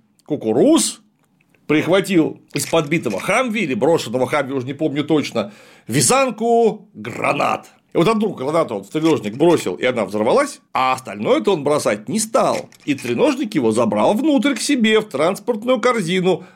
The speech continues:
Что значит, что даже взрывчатые вещества через силовое поле вполне проходят. Видимо, дело в скорости. А значит, минирование вполне помогло бы. Там-то скорости вообще никакой нету.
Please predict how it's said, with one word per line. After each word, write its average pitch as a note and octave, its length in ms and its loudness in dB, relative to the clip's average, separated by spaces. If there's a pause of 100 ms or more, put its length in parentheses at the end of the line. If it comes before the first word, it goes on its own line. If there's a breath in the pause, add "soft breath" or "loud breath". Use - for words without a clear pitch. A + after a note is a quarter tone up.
(280 loud breath)
Что G3 280 2
значит, D#3 420 0
что E3 640 2 (720)
даже E3+ 320 0
взрывчатые G#3+ 640 2
вещества D3 580 0
через C3+ 380 -2
силовое C3+ 420 2
поле A#3+ 340 0
вполне A2+ 460 0
проходят. G#2+ 640 0
Видимо, C4 460 0
дело A3 260 2
в A3 60 -6
скорости. D#3+ 640 -2 (340 loud breath)
А E3+ 180 0
значит, G3 500 -2 (360)
минирование D#3 680 2
вполне E3 340 -2
помогло D#3+ 420 -2
бы. A#2 100 -6
Там-то E3+ 360 -2
скорости A#2+ 380 -8
вообще G#2 380 -4
никакой E3+ 400 -2
нету. G2+ 360 -6